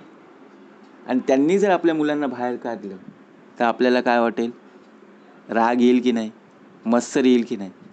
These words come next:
म्हणजे, पहावे आपणासी आपण. आपल्या शेतामध्ये पिकवलेलं थोडंसं धान्य जर इतरांना, जे गरजू आहेत, त्यांना जर आपण वा-, वाटप केलं,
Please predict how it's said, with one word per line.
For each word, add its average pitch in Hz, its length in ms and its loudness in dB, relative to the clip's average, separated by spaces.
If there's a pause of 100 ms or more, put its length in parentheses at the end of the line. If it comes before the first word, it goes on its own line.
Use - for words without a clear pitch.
(600)
म्हणजे, 123 160 -2
पहावे 127 540 0
आपणासी 165 480 -2
आपण. - 240 -10 (2500)
आपल्या 208 380 2
शेतामध्ये 214 520 2
पिकवलेलं 208 640 2
थोडंसं 175 400 0 (260)
धान्य 131 500 -2 (640)
जर 131 160 2 (140)
इतरांना, 156 680 0 (760)
जे 127 120 4
गरजू 120 500 0
आहेत, 107 300 -6 (1400)
त्यांना 131 300 4
जर 202 120 2
आपण 190 200 0
वा-, 120 300 -2
वाटप 131 320 0 (120)
केलं, 98 280 -2